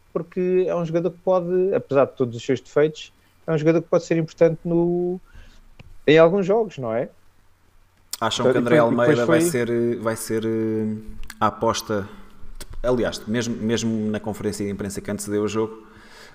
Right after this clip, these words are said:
Speaker 2: eh, Jorge Jesus perdeu algum tempo a falar de André Almeida e disse que, estando bem fisicamente, seria, seria um jogador que lhe aguentaria bastantes jogos. Ah, acham que,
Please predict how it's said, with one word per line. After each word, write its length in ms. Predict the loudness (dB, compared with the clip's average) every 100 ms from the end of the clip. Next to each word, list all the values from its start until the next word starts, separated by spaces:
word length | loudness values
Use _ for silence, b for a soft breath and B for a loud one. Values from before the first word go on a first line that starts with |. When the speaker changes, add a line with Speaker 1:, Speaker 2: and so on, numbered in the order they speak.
| -10
Speaker 2:
eh, 240 | -6 -4
Jorge 260 | -4 -4 -4
Jesus 140 | -8 -8
perdeu 260 | -4 -2
algum 220 | -2 -2 -4
tempo 240 | -6 -8
a 20 |
falar 260 | -8 -6 -4
de 60 |
André 180 | -4 -4
Almeida 440 | -4 -4 -6 -6 -10 -14 b b b
e 80 | -12
disse 280 | -8 -8 -8
que, 440 | -8 -6 -4 -4 -6
estando 340 | -4 -2 -2
bem 140 | -2 -2
fisicamente, 580 | -2 -4 -2 -2 -2
seria, 840 | -2 -2 -2 0 0 0 -2 -4 -8 -16 -20 _
seria 320 | -10 -8 -6
um 60 | -6
jogador 360 | -6 -6 -4 -6
que 100 | -6
lhe 40 |
aguentaria 920 | -6 -6 -6 -6 -4 -6 -6 -10 -12 -14 -20 _ -20 _ _ _ -20 _ _ _ _
bastantes 420 | -10 -10 -8 -8
jogos. 380 | -8 -10 -14 -20 b b b b b b
Ah, 480 | -6 -4 -2 -2 -4 -6 -12 -20 -20 -10
acham 360 | -4 -2 -2 -4
que, 560 | -4 -4 -2 0 -2